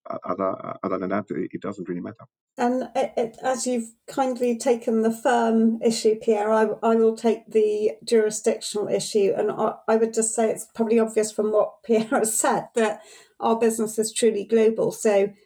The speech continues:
Speaker 2: we have offices in the U S, we have offices throughout Asia, and particularly in China.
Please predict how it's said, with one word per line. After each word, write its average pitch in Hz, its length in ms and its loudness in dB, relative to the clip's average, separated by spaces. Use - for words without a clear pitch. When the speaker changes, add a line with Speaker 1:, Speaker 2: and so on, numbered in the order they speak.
Speaker 2:
we 226 100 4
have 214 140 2
offices 208 420 -2
in 208 120 0
the 202 100 2
U 202 140 4
S, 196 260 0
we 208 80 2
have 202 140 -2
offices 196 480 -4
throughout 196 340 0
Asia, 202 300 2
and 196 120 0
particularly 208 500 -4
in 190 120 0
China. 214 540 0